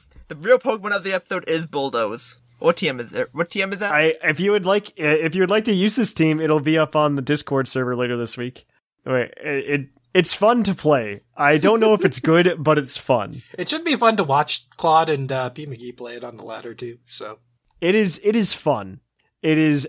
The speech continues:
Speaker 2: I don't know, it, I, like I said, I don't know if it's good, but it's fun. It's good fun. <laughs> There's that.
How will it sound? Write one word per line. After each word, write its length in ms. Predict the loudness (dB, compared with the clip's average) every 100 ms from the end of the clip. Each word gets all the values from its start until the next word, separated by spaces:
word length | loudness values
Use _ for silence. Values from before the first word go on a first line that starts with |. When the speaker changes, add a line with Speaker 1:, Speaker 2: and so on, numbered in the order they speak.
| -2
Speaker 2:
I 80 | 2
don't 140 | 4 4
know, 200 | 2 2
it, 180 | 0 0
I, 120 | 2
like 180 | 2 2
I 60 |
said, 220 | 2 0 0
I 80 | 2
don't 200 | 2 2
know 200 | 2 2
if 100 | 0
it's 140 | -4
good, 420 | 0 2 2 -2
but 160 | 0 0
it's 180 | 0 -2
fun. 240 | 0 0
It's 160 | 0 0
good 280 | 2 2
fun. 360 | 2 -2 -2 -8 _ _
<laughs> 1080 | -6 -6 -6 -10 -14 -10 -12 _ -20 _ _
There's 300 | 0 0 0
that. 380 | 0 2 0 _